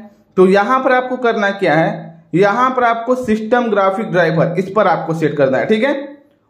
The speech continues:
उसके बाद जो गेम का ग्राफिक है वो बहुत ज्यादा enhance हो जाएगा और गेम आपके फोन में जरा सा भी lag नहीं होगा, बिल्कुल मक्खन जैसा गेम चलेगा।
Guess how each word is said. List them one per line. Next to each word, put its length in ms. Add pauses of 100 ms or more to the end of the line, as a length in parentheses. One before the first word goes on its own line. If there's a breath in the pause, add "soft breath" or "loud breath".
(100)
उसके 320
बाद 240
जो 100
गेम 280
का 120
ग्राफिक 480
है 460
वो 120
बहुत 300
ज्यादा 260
enhance 420
हो 80
जाएगा 280 (360)
और 160
गेम 220
आपके 340
फोन 200
में 140
जरा 200
सा 140
भी 100
lag 340
नहीं 120
होगा, 220
बिल्कुल 380
मक्खन 360
जैसा 200
गेम 220
चलेगा। 340